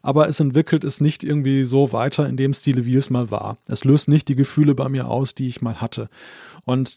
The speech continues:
das, so, so würde ich mein, mein derzeitiges Erleben von dieser Serie beschreiben. Ja, ich werde mir das weiterhin angucken, alleine schon,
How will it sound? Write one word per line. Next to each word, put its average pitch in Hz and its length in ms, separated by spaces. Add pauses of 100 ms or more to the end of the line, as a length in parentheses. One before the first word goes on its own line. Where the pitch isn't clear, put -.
das, 143 500
so, 156 540
so 165 240
würde 185 160
ich 170 100
mein, 160 440
mein 151 200
derzeitiges 151 640
Erleben 139 400
von 135 200
dieser 131 200
Serie 117 560 (240)
beschreiben. - 640 (880)
Ja, 147 380
ich 180 160
werde 165 160
mir 151 120
das 147 200
weiterhin 143 320
angucken, 175 500
alleine 151 420
schon, 160 280